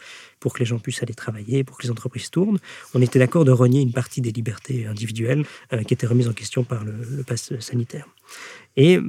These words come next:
pour lui, ça fait dire que la, la droite a résumé les, les citoyens avant tout à des consommateurs et pas vraiment à des citoyens, parce que les libertés politiques sont, euh, le plus important sans doute pour qu'un citoyen soit, euh,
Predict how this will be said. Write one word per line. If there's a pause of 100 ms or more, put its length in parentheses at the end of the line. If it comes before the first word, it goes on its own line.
pour
lui,
ça
fait
dire
que
la,
la
droite
a
résumé
les,
les
citoyens
avant
tout
à
des
consommateurs
et
pas
vraiment
à
des
citoyens,
parce
que
les (100)
libertés
politiques
sont,
euh, (560)
le
plus
important
sans
doute
pour
qu'un
citoyen
soit,
euh,